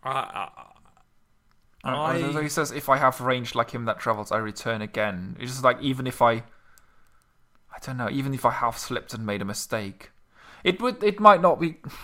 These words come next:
Speaker 2: <sighs> we, we, we, we, we kind of, we're shoehorning this homosexual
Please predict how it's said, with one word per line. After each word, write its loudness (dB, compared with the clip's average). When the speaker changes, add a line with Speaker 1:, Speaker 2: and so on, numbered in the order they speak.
Speaker 2:
<sighs> -20
we, 4
we, 0
we, -8
we, -6
we -10
kind -2
of, -10
we're 8
shoehorning 6
this -2
homosexual 2